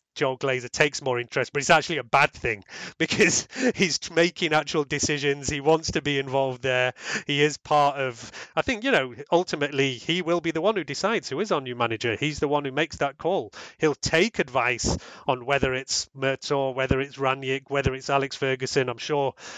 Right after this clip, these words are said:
he's taking advice from wherever he can get it, but ultimately the decision comes down to him, and that is still a major, major issue.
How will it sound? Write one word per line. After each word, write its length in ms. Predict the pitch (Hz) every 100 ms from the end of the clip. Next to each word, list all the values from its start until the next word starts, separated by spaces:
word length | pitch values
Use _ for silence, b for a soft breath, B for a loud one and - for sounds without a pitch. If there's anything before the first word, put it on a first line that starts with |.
| B
he's 140 | 139 -
taking 360 | 135 - 135
advice 440 | 127 120 131 123 -
from 120 | 127
wherever 320 | 127 127 123
he 60 | 127
can 180 | 131
get 180 | 123 151
it, 160 | 123 123
but 240 | 135 127 - B B -
ultimately 540 | 165 160 147 135 135
the 100 | 123
decision 440 | 120 123 151 131 127
comes 240 | 139 120
down 240 | 139 127 123
to 120 | 156
him, 240 | 156 127
and 140 | 113 107 B B _
that 180 | 151 -
is 180 | 160 127
still 320 | - 135 131
a 160 | 131 120
major, 400 | 131 131 131 120
major 420 | 120 117 123 139
issue. 360 | - 123 101